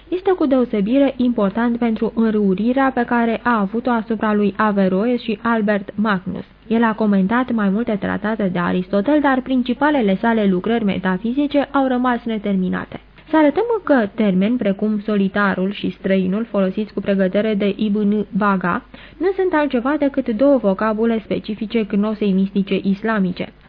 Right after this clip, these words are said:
În ce-l privește pe Ibn Tufail din Cordova, secolul cinci slash doisprezece, el stăpânea întreaga erudiție enciclopedică a vremii.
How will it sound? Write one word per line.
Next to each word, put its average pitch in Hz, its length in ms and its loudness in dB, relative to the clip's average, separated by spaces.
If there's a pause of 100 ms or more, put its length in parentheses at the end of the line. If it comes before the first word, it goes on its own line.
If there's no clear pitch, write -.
În 202 120 0
ce-l 254 160 2
privește 247 560 0
pe 220 200 -2
Ibn 233 580 -2 (180)
Tufail 202 680 0
din 196 160 0
Cordova, 190 680 -2 (300)
secolul 226 480 0
cinci 202 320 0
slash 190 420 -2
doisprezece, 180 720 -4 (320)
el 359 180 0
stăpânea 254 380 0
întreaga 240 520 0
erudiție 208 500 2
enciclopedică 190 960 0
a 185 140 0
vremii. 175 360 -2